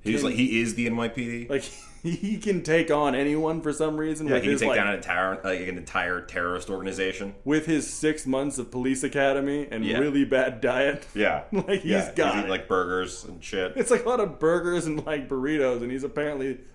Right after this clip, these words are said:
Speaker 2: the most fit man.
Speaker 1: So great.
Speaker 2: <laughs> So
Speaker 1: Credit to Bruce Willis, huh?
Speaker 2: How great was it, though? The, uh, in that same scene,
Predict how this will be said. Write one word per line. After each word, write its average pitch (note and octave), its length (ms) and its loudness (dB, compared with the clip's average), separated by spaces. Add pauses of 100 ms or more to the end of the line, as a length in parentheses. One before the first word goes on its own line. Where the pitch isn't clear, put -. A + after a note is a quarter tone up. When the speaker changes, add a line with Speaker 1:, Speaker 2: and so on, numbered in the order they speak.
Speaker 2:
the C3+ 180 -2
most C3+ 320 -2 (100)
fit C3 220 -2
man. G2 320 -10
Speaker 1:
So D2+ 300 -14
great. C#2+ 320 -10 (320)
Speaker 2:
<laughs> - 480 -4
So E3+ 560 0 (140)
Speaker 1:
Credit - 180 -6
to E3 80 -10
Bruce D#2+ 280 -10
Willis, D#2 300 -4
huh? D#2+ 240 -10 (120)
Speaker 2:
How G#3 180 -2
great D#3 280 4
was B2+ 140 4
it, A2+ 160 -8
though? A2 360 0
The, G#2+ 300 -6
uh, A2+ 180 -2
in D#3+ 120 -2
that F3 180 -4
same D3 240 -2
scene, C3+ 540 -4